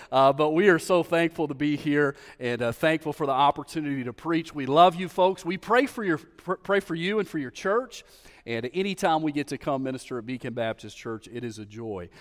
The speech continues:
Notice Luke chapter number eight, if you will. I was sharing with Brother Andy just a few moments ago. Uh, I read this passage several weeks ago, and I cannot tell you the times in the last few days that the Lord has brought that phrase to my mind. Verse number twenty-five, did you notice that phrase?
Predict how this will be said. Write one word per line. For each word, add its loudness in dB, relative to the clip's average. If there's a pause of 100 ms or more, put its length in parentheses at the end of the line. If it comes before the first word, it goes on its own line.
(180)
Notice 2
Luke 2
chapter 2
number -4
eight, 0
if -8
you -6
will. 4
I 6
was -6
sharing 4 (320)
with -4
Brother 4
Andy 4
just -4
a -8
few -6
moments 2
ago. 4
Uh, 4 (300)
I 2
read 8
this 0
passage 0
several 2
weeks -4
ago, 0 (500)
and 4
I 8
cannot 4
tell 2
you -2
the -4
times 0
in -2
the 2
last 2
few -10
days 2
that -8
the 0
Lord 0
has -6
brought 0
that 0
phrase 0
to -6
my 2
mind. 2
Verse -2
number -4
twenty-five, 2
did -4
you -2
notice 0
that 0
phrase? 2